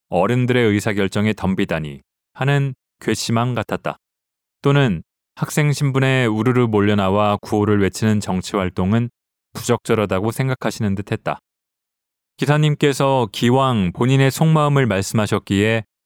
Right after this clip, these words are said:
나도 속마음을 말씀드려야 할 것 같았다. 그런데 처음부터 "그게 뭔 소리랍니까?" 라는 식으로 대화를 시작하기에는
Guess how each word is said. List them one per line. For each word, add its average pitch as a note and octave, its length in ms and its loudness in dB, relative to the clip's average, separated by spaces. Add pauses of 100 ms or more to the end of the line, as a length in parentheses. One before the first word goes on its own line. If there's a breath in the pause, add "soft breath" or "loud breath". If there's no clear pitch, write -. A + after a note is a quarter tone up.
(140)
나도 A#2 320 0
속마음을 C3+ 600 0
말씀드려야 A#2 680 0
할 F#2+ 100 -2
것 F#2 200 -4
같았다. E2 460 -6 (1120)
그런데 B2+ 560 2
처음부터 C3 800 -2 (300)
"그게 B2 300 -2
뭔 G2 260 2
소리랍니까?" A2 840 -2 (520)
라는 A#2 320 0
식으로 A2+ 460 0
대화를 G#2+ 460 0
시작하기에는 G#2 880 -2